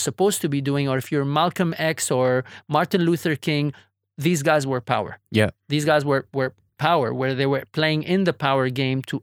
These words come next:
Speaker 1: impact. If you are, and, and the power, by the way, I mean, think, uh, think about Gandhi. Power. Well, it wasn't the fame. The fame was a byproduct. The money was a, I don't know if there was even money, but the impact he brought. And he
Speaker 2: Mm-hmm.
Speaker 1: brought an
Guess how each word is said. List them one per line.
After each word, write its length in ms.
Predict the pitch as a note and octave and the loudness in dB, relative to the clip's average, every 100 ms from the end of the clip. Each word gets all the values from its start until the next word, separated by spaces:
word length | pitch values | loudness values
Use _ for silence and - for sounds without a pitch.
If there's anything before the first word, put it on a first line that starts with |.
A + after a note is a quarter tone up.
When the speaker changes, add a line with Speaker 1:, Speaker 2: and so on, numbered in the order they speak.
| - | 0
Speaker 1:
impact. 480 | F3+ D#3+ C3+ - - - - | 0 2 0 -4 -12 -20 -6
If 220 | D#3 C#3+ | -4 0
you 140 | F#3 G#3 | 2 2
are, 80 | G3+ | 2
and, 160 | F3 F3 | 0 0
and 160 | E3+ E3+ | 0 0
the 60 | |
power, 420 | - G3 G#3+ G3+ | 0 0 2 2
by 220 | E3+ E3+ F3 | 2 0 0
the 100 | F3+ | 2
way, 260 | G3+ C3 | 0 0
I 40 | C#3 | 0
mean, 200 | D3+ D3 | -2 -2
think, 320 | - F3 E3+ | -2 -2 2
uh, 360 | D#3+ D#3 D3 C#3 - - _ | 2 4 2 0 -10 -20 _
think 200 | F3+ E3+ | -2 0
about 240 | E3 D3 | 2 2
Gandhi. 400 | D3 D#3 D#3 G#2+ - _ _ _ _ _ _ _ D#4+ F#3+ | 2 2 0 -4 -8 _ _ _ _ _ _ _ -20 -2
Power. 460 | G3 B3 E3+ G#2 - _ _ _ _ - | 2 4 2 0 -8 _ _ _ _ -6
Well, 120 | E3 | 0
it 120 | F#3+ F#3 | 2 4
wasn't 400 | A#3 B3 G3 D#3+ | 2 2 0 0
the 80 | |
fame. 380 | E3 - G#3+ A3 | -2 0 2 2
The 100 | D#3+ | 0
fame 240 | - G#3 G#3+ | 0 2 2
was 140 | E3+ | 2
a 60 | D#3+ | 2
byproduct. 680 | E3 F3 - F#3 F3+ F#3 - | 2 0 0 0 0 -2 -4
The 140 | D#3 D#3 | -2 2
money 280 | F3 A3 | 4 4
was 200 | F#3+ D3+ | 4 2
a, 40 | C#3+ | 0
I 260 | C3 B2+ C3 | -2 -2 0
don't 120 | C#3+ | 0
know 60 | |
if 80 | D3 | 2
there 100 | C3+ | 2
was 140 | C#3 C3+ | 2 2
even 240 | D3 C#3 | 0 0
money, 320 | C#3 F#3 C#3 | 2 2 0
but 240 | C3 C#3 B2 | 0 0 0
the 120 | D3 | -2
impact 460 | F#3 A#3+ G#3 C3 - | 0 2 2 0 -4
he 100 | B2 | -8
brought. 420 | A#2+ A#2+ G2+ - - - | -6 -6 -6 -12 -6 2
And 280 | A2+ D#3+ | 2 4
he 120 | D#3 F3 | 4 2
Speaker 2:
Mm-hmm. 60 | |
Speaker 1:
brought 340 | C#3+ G3 G3 - | 2 2 2 -2
an 220 | - E3 | -4 -4